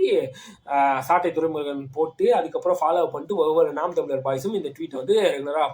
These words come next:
போட்டுட்டே இருக்கான். ஆனா உண்மை என்னன்னு பாத்தீங்கன்னா, ரெண்டாயிரத்தி பதினாறுல மாரியப்பன் ஜெயிச்சப்ப அதிமுக அரசு, அந்த நேரத்துல இவர் வந்து வாழ்த்து மட்டும் தான் தெரிவிச்சிருந்தாரு. அதிமுக அரசு அப்பயே ரெண்டு கோடி ரூபாய் பரிசு தொகை மாரியப்பனுக்கு வழங்கியது.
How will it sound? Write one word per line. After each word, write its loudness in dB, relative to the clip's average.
போட்டுட்டே 0
இருக்கான். -12
ஆனா 4
உண்மை 4
என்னன்னு 2
பாத்தீங்கன்னா, -4
ரெண்டாயிரத்தி 0
பதினாறுல 2
மாரியப்பன் 2
ஜெயிச்சப்ப -4
அதிமுக 0
அரசு, -4
அந்த -4
நேரத்துல 2
இவர் 2
வந்து 2
வாழ்த்து 4
மட்டும் -2
தான் -2
தெரிவிச்சிருந்தாரு. -2
அதிமுக 0
அரசு 0
அப்பயே 0
ரெண்டு -4
கோடி 2
ரூபாய் 0
பரிசு -2
தொகை -6
மாரியப்பனுக்கு -8
வழங்கியது. -2